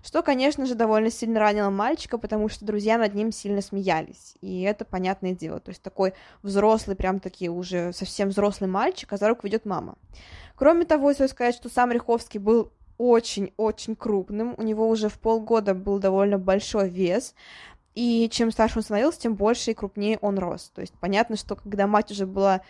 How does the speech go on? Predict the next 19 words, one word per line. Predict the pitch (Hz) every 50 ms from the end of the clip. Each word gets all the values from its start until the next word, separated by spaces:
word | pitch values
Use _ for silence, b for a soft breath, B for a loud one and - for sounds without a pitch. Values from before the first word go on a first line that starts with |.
| B B B
ниже | 220 226 233 226 214 208
его | 208 208 214 208
по | - 214 202
росту, | 208 214 254 330 - - - 226
она | 208 202
всё | 208 - - 220
ещё | 233 - - 220
водила | 208 202 202 226 247 240
его | 220 214
за | 202 202
ручку | 208 214 208 - - 220
в | -
школу, | - - - 220 240 285 311 277
и | -
это, | 208 226 226 -
конечно, | - 208 208 214 226 - - 190
было, | 185 214 220 226 220 214 214 b b b b b b b b -
ну, | 233 269 302 311 311 269 233 - - _ _ _ _ _ _ _ _
странно, | - - - 254 240 214 190 180 175 165 -